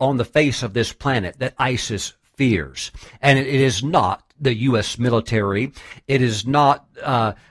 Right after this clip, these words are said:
the U K military. It's not Turkey sending some of their troops against them. There's only one group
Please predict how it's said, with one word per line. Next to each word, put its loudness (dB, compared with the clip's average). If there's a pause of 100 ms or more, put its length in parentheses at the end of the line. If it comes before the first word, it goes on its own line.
the 0
U 0
K 0
military. 0 (760)
It's -4
not 4
Turkey 0
sending 2
some -2
of 0
their 4
troops -2
against -4
them. -4
There's 2
only 2
one 0
group 2